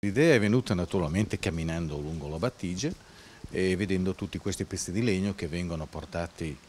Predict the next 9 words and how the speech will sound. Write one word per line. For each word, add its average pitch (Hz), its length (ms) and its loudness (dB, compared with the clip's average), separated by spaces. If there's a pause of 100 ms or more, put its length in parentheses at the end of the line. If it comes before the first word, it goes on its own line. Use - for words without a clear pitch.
(300)
dal 92 220 -2
Po 80 260 -2 (160)
e 95 280 -2
si - 160 0
vengono 90 240 0
a 80 40 -2
depositare 90 600 -2
sulla 76 240 -8
spiaggia. - 400 -10